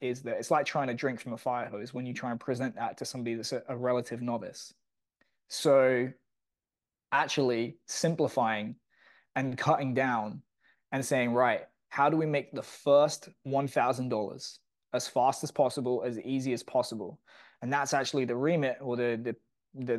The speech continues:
task that I've given myself in this third iteration. And that's why I partnered with, uh, Train Heroic, because being able to piggyback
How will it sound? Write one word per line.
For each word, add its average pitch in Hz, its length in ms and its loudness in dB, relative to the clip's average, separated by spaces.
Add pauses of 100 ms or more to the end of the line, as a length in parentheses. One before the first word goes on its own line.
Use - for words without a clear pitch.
task 156 400 2
that - 120 -6
I've 123 180 -4
given 180 200 4
myself 120 540 0
in 139 100 -8
this 131 360 -8
third 127 320 2
iteration. 120 560 -6
And 117 120 -6
that's 117 200 -6
why 117 160 -2
I 113 40 -4
partnered 117 440 -4
with, 117 320 -4
uh, 113 320 -4
Train 120 240 -6
Heroic, 120 420 0 (600)
because 127 920 4 (600)
being 147 200 4
able 131 180 4
to 127 100 -4
piggyback 131 720 2